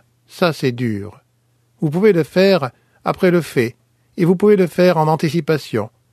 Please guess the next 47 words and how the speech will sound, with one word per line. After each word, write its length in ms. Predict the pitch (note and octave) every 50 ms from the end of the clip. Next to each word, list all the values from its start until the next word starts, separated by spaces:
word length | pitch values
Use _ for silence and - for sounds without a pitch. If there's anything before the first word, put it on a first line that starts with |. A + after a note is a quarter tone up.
| _ _ -
mais 60 | D#3+
vous 100 | D#3+ F3+
pouvez 240 | F#3+ E3+ G#3 G#3 G#3+
le 100 | G3+ F#3+
faire 280 | D#3+ - - F#3+ F#3+ F#3
dans 100 | E3+ E3
le 140 | D#3 D#3 C#3+
feu 240 | - - E3+ E3+
de 40 | D#3+
l'épreuve. 600 | D#3 D#3 D#3 - - F3 F3+ F3 C#3+ G#2 F#2+ F2+ - _ _ _ _
Eh 120 | - A3+
bien, 380 | G3 C#3+ B2+ B2+ B2+ C3 D3 - - _ _ _ _ _
les 80 | - D3
personnes 460 | A#2+ D#3+ D3+ - - G3+ G#3 G#3+ F#3+
de 100 | D3+ C#3
choix 320 | B2+ - - D#3 D#3+ F#3 G3+
du 100 | E3 C#3+
Seigneur 640 | - - D3 C3 C#3 D#3+ F3+ F#3+ G3 F#3 C3+ - _ _ _ -
y 120 | G#3 D#3+
sont 200 | - - G3 F3+
parvenues. 580 | - - D#3+ D3 C#3 C#3 B2+ A2+ G#2 F2+ - _ _ _ _ _ _ _ _ -
Le 60 | E3 D#3
roi 220 | C3+ C#3+ F#3+ G3
a 40 | E3+
signé 320 | - - F3+ E3+ F3+ G3
un 100 | G3 F3
décret 440 | C#3+ C#3 C#3 - - - E3 G3 G#3
pendant 240 | - D#3+ D3 C#3 C#3+
les 160 | C#3 C3+ C3
jours 180 | A#2 C#3+ F3 F3+
de 100 | D#3 D3
Daniel, 580 | B2+ B2 A#2+ A#2+ A#2+ C3 D#3+ F3+ D#3+ A#2+ - _ _ _ _ _ _ _
selon 320 | - - F#3+ G3+ G#3 G3
lequel 560 | E3+ D3 - - C3+ C3 D3+ E3 D3 G#2 G2 - _ _ _ _ _ _ _ _
on 120 | - E3+
ne 80 | F3+ G3
devait 240 | F3+ G3+ F3+ G3 F#3
adorer 420 | F3 E3 E3+ D#3 C3 C#3+ B2+ B2+
ou 100 | C3+ C3
adresser 360 | C#3+ D#3+ D#3+ F3+ D3+ - G3
des 100 | E3 E3
prières 460 | D#3 - - D3+ C3+ C#3 D3 E3+ D#3+ C#3+
à 80 | C3+
personne 500 | - F3 E3 - - - G3 G3+ G3+ F#3
d'autre 320 | E3+ F3+ F#3+ G3 F#3+ F3 D#3+
que 140 | - -
lui. 340 | C#3 B2+ A#2+ A2 G2+ F#2+ -